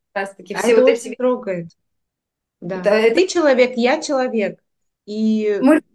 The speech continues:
Speaker 1: говорим, что это трёхмерный образ, что,
Speaker 2: Мгм.
Speaker 1: а, когда там раз, ты думаешь: «Вау, как он так всё у него получилось», а потом выясняется, у него ещё там, э,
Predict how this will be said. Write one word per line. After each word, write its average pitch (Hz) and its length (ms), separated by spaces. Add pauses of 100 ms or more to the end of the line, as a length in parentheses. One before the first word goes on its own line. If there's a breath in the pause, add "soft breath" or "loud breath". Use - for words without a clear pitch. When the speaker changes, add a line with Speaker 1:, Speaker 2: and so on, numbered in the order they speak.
Speaker 1:
говорим, - 160 (240)
что 233 100
это 226 80
трёхмерный 240 640
образ, 196 540
что, 220 500
Speaker 2:
Мгм. 220 260
Speaker 1:
а, 214 160 (280)
когда 233 240
там 208 80
раз, 285 280 (220)
ты 233 80
думаешь: 226 340
«Вау, 254 280
как 226 140
он 226 100
так 214 300
всё - 160
у - 20
него 220 160
получилось», 233 360
а 240 40
потом 277 240
выясняется, 247 540
у 220 40
него 214 120
ещё 214 220
там, 190 440 (120)
э, 196 180